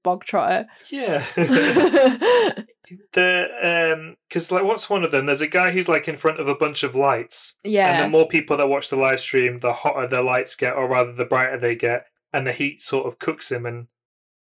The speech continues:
Speaker 2: doesn't go well for him.
Speaker 1: Yeah, there's someone who gets kept in a tank of water, and then the more people that log on to the live stream, the more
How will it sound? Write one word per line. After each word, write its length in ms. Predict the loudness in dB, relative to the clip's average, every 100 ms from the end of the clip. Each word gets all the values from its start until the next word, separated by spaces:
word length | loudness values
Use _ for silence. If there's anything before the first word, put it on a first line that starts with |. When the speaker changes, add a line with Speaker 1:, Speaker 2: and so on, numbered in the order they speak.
| _
Speaker 2:
doesn't 220 | -6 -4
go 160 | 0 2
well 200 | 2 0
for 280 | -2 -4 -4
him. 160 | -6 -2
Speaker 1:
Yeah, 240 | 2 4
there's 140 | 2 2
someone 220 | 2 2
who 100 | 2
gets 240 | 0 -2
kept 360 | -6 -6 -4 -6
in 180 | -2 -2
a 100 | -2
tank 320 | -2 -2 -4
of 140 | -6
water, 340 | -2 0 2 2
and 420 | 2 2 0 -2
then 120 | 0
the 60 | 0
more 180 | 0 -2
people 300 | -4 -2 -2
that 80 |
log 300 | 0 0 0 -2
on 100 | -2
to 60 |
the 100 | 0
live 280 | 4 4 2
stream, 380 | -2 -2 -2 0
the 60 | -2
more 540 | -2 0 0 0 -2